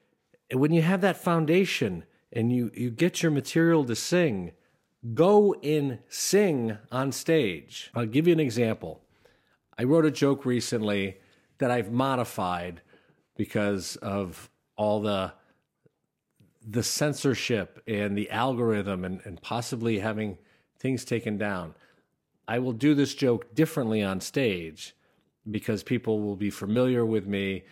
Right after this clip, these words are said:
They're, it's, they're not computers trying to identify certain buzzwords. But, uh, the joke is, I have a sign in my front yard that says, "Hate has no home here."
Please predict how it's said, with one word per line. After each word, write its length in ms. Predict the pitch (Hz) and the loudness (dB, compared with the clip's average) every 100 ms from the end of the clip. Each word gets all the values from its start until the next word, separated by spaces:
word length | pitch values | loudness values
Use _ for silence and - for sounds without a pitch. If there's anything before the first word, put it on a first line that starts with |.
| _ _ | _ _
They're, 100 | 104 | -6
it's, 340 | 104 110 - - _ - | -6 -8 -14 -16 _ -10
they're 160 | 95 | -8
not 320 | 95 104 104 - | -4 -4 -6 -8
computers 920 | 101 - 139 139 113 104 92 - - _ _ _ _ _ _ - | -10 -2 2 2 2 0 -2 -8 -16 _ _ _ _ _ _ -10
trying 280 | 120 107 | -6 -4
to 80 | 104 | -4
identify 560 | 101 98 107 101 107 95 | -4 -4 -4 -4 -6 -6
certain 360 | - 101 92 | -6 -8 -8
buzzwords. 760 | 87 104 95 90 80 76 - - _ _ _ _ _ | -4 -4 -4 -10 -12 -14 -20 -20 _ _ _ _ _
But, 320 | 113 104 - _ _ _ _ _ _ _ _ _ _ _ _ - | -4 -2 -4 _ _ _ _ _ _ _ _ _ _ _ _ -18
uh, 160 | - - - | -16 -16 -8
the 80 | 117 | -4
joke 300 | 127 131 123 | 0 0 0
is, 160 | 113 | -4
I 160 | - 120 | -2 -2
have 160 | 127 120 | -2 -4
a 40 | |
sign 360 | - 127 120 120 | -4 -4 -2 0
in 100 | 110 | -2
my 140 | 104 | -2
front 300 | - 101 95 | -4 -6 -4
yard 260 | 98 98 92 | -2 -4 -4
that 140 | 90 | -8
says, 240 | - 95 | -6 -6
"Hate 300 | - 113 110 | -6 -6 -6
has 260 | 101 101 95 | -6 -8 -8
no 160 | 95 82 | -8 -8
home 280 | 95 95 | -8 -8
here." 340 | 87 85 80 | -8 -10 -12